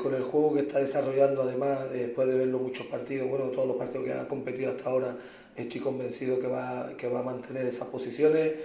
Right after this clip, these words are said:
que va a luchar por el ascenso y ojalá sea un, uno de los equipos que suba a primera ref, ojalá nosotros podamos subir a segunda ref y dentro de unos años, pues, nos volvamos a, a juntar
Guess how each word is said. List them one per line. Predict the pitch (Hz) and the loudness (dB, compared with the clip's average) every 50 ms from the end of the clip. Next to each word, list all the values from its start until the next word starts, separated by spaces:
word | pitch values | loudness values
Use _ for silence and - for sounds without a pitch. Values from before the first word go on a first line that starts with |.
| - - - - - | -12 -12 -18 -20 -10
que | - 123 | 0 2
va | 127 | 2
a | 131 | 2
luchar | 127 127 - 139 123 | 2 2 0 0 0
por | 127 131 131 | 2 2 0
el | 127 | 0
ascenso | 131 - 143 143 143 139 147 143 | 0 2 2 2 2 4 4 4
y | 139 135 | 4 4
ojalá | 131 127 - 131 127 131 135 139 135 131 131 - - - - - - - - - - | 2 0 0 0 2 4 6 6 6 4 4 0 -8 -12 -14 -18 -20 -20 -20 -20 -20
sea | - - - - 139 135 131 131 131 131 | -18 -6 2 4 6 6 6 4 2 0
un, | 131 131 131 131 131 131 131 | 0 0 -2 -2 -6 -8 -6
uno | 135 139 135 135 | -6 0 2 2
de | 131 | 2
los | 127 127 127 | 2 0 -2
equipos | 123 - 131 - 131 123 | -2 -4 -4 -2 -2 -2
que | 117 - | -2 -2
suba | 127 127 123 | 0 0 0
a | 123 | 0
primera | 127 123 131 127 127 127 | 0 0 0 0 0 4
ref, | 131 160 185 185 185 - - | 8 10 10 10 10 6 0
ojalá | - - - 127 127 131 131 | -4 -4 -4 -4 -2 -2 -2
nosotros | 131 127 - - 131 123 135 127 127 127 - - - - - - - | -4 -4 -4 -4 -4 0 0 0 0 0 -2 -6 -14 -16 -20 -6 -2
podamos | 131 127 127 127 127 - - | 2 2 2 2 2 -4 -6
subir | - 127 131 131 | -4 -2 0 0
a | 131 | 0
segunda | 123 135 131 131 131 135 135 | 0 0 -2 -2 -2 0 0
ref | 131 139 165 175 170 - - - - - - - - - | 4 6 8 8 8 6 4 -2 -8 -16 -20 -20 -10 -6
y | 123 | -4
dentro | 123 131 131 131 131 135 135 135 | -2 -2 -2 -2 0 0 2 2
de | 131 | 0
unos | 131 131 127 127 | 0 0 -2 -2
años, | 139 139 143 147 147 143 - | -2 -2 0 0 -2 0 0
pues, | 139 127 127 127 123 127 127 | 0 2 2 2 2 2 0
nos | 127 127 123 | -2 -4 -2
volvamos | 123 123 123 127 135 135 135 139 139 139 | -2 0 0 2 0 2 2 4 4 4
a, | 139 139 135 - - | 4 2 0 0 -2
a | 139 | -4
juntar | - - 139 131 131 - 151 151 151 147 151 - | -6 -6 -6 -6 -2 2 4 6 6 6 4 0